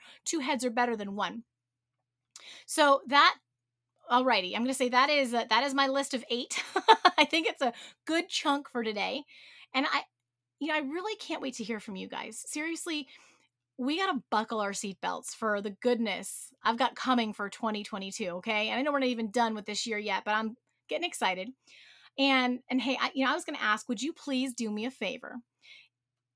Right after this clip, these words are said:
As we, as we're moving into this next year and these fun things I'd like to bring you, if this podcast has been helpful to you, would you take a moment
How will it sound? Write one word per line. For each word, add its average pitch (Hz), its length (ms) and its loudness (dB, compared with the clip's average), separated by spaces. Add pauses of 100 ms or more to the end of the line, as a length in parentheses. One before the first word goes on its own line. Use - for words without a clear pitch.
(540)
As 277 240 6
we, 269 320 0 (100)
as 262 140 0
we're 247 100 2
moving 269 360 4
into 262 120 2
this 240 220 -4
next 226 300 -2
year 214 200 -2
and 208 200 -4
these 202 220 -8
fun 254 260 4
things 247 260 0
I'd 220 140 -4
like 208 140 -8
to 226 60 -6
bring 220 280 -6
you, 196 120 -6
if 214 180 -8
this 349 280 -4
podcast 220 720 -2
has 208 120 -6
been 190 120 -8
helpful 190 400 -8
to 208 140 -12
you, 196 320 -10 (340)
would 226 160 0
you 339 140 -2
take 571 240 2
a 339 40 2
moment 247 360 0